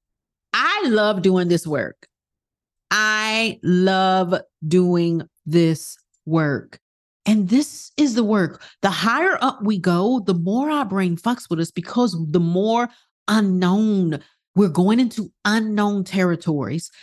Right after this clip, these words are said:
So the more this happens, if you're a high earner Black woman or not, or ally, right?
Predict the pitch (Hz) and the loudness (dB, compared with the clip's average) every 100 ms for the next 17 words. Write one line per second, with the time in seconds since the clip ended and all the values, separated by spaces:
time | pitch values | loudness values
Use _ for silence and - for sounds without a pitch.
0 | - 233 196 180 170 208 240 185 208 - | -4 2 2 2 2 2 0 0 0 -2
1 | 190 165 156 123 98 - _ _ _ _ | -4 -4 -2 -6 -6 -12 _ _ _ _
2 | _ _ _ 330 349 349 349 254 240 220 | _ _ _ 2 2 2 2 0 0 0
3 | 202 170 165 160 143 139 131 123 127 107 | 0 0 0 0 -4 -4 -4 -4 -8 -6
4 | 131 202 247 - - 240 277 139 - - | -4 -4 -4 -10 -6 -2 -2 -4 -8 -14
5 | _ _ _ _ _ _ _ - 196 277 | _ _ _ _ _ _ _ -2 0 0
6 | - 156 139 98 202 202 214 | 0 -2 -2 -2 -2 0 0